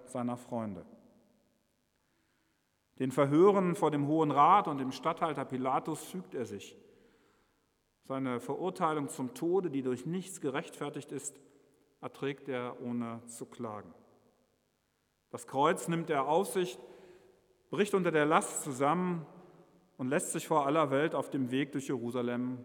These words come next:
verspotten. Ans Kreuz genagelt, verflucht er nicht die, welche ihn zu Unrecht verurteilt haben, noch seine Peiniger,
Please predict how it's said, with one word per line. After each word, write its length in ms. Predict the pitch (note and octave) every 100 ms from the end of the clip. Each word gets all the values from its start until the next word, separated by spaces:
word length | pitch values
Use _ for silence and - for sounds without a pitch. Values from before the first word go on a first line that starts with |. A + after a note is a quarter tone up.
| -
verspotten. 640 | - - - A#2 - D#2 - _ _ _ _ _ _ _ _ _ _ _ _ _ _ _ _ -
Ans 200 | A#2 -
Kreuz 340 | B2+ D#3 -
genagelt, 720 | C#3+ C3 C3+ D3 D3+ D3+ D3 - - - - - - _ _ -
verflucht 520 | C#3 - F3 F#3+ F#3+
er 140 | C3+
nicht 280 | C#3+ D#3+ -
die, 280 | C3+ C#3 D3 - - - _ _ _ -
welche 220 | C3+ C#3
ihn 200 | C3+ C3
zu 180 | - D#3+
Unrecht 460 | E3+ D3+ D3+ D3+
verurteilt 640 | - C3+ D3 D#3+ D3+ C3+ C3+
haben, 500 | B2+ C3+ C#3 C#3 B2 - - - _ _ _ _ _ _ -
noch 200 | C#3 C#3+
seine 280 | C#3+ C#3 B2
Peiniger, 680 | C#3 C3+ C#3 C#3 C3 B2+